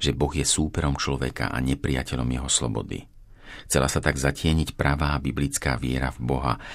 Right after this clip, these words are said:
ktorý poslal na svet svojho syna Ježiša Krista, aby nezomrel nik, ale aby všetci mali večný život.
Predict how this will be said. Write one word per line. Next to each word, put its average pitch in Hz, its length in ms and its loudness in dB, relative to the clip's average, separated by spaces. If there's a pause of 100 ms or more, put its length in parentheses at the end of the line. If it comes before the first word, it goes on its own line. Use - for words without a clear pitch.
(140)
ktorý 64 280 2
poslal - 360 0
na 65 160 0
svet 71 200 0
svojho 69 280 0
syna 69 320 2
Ježiša 67 400 -2
Krista, 67 480 0 (320)
aby 67 160 2
nezomrel 80 480 4
nik, 69 240 2 (320)
ale 67 160 2
aby - 240 -2
všetci - 320 -2
mali 69 240 0
večný 60 320 0
život. 52 400 -4